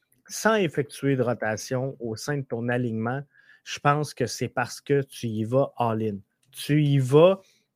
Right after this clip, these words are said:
la pédale au plancher et des joueurs comme ça, c'est pas vrai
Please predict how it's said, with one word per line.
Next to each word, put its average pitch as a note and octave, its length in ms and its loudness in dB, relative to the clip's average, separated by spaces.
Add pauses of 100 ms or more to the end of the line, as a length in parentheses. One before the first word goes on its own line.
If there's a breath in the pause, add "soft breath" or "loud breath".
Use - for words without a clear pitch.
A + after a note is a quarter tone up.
(140)
la C3+ 380 0 (260)
pédale E3+ 440 8
au C#3 100 2
plancher C3+ 640 -2 (340 loud breath)
et D3+ 340 2
des C#3 260 4
joueurs E3 480 -2
comme D#3+ 300 2
ça, F#3 280 -6 (220 soft breath)
c'est - 240 -4
pas D#3+ 220 4
vrai D3+ 420 2